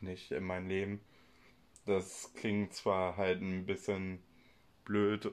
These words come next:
so, weil man sollte das schon auf jeden Fall in Angriff nehmen, aber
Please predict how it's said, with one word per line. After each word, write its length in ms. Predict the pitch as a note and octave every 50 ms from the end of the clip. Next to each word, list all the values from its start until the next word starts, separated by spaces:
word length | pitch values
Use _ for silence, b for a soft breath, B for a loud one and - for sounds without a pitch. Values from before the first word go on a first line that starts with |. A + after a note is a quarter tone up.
| - _ _
so, 520 | - G#2 G2+ G#2+ G#2+ G#2 G#2 G2+ G2 G2 F#2+
weil 220 | F#2+ F#2 F#2 F#2 F2+
man 280 | F#2 F2+ F2+ F#2 F#2
sollte 380 | F2 G2 F#2+ F#2 F#2 - - G2
das 220 | F#2+ F#2 F2+ F2
schon 320 | - - G#2+ F#2+ F#2+ F#2+ F2+
auf 300 | F2 F2+ F#2+ F#2 - -
jeden 180 | G2+ G2+ G2
Fall 360 | - - G2 F#2+ F2+ F#2 G2+ G#2+ B B B B B B B B B
in 200 | - - G2 G2
Angriff 600 | - - G2+ G2+ G#2 G2+ G2+ G#2 G#2 G2+ G2 - -
nehmen, 320 | G#2+ G#2 G#2 G2+ G2 G2
aber 460 | F2+ F2 F#2 F2+ F#2 F#2 F#2+ F#2 F#2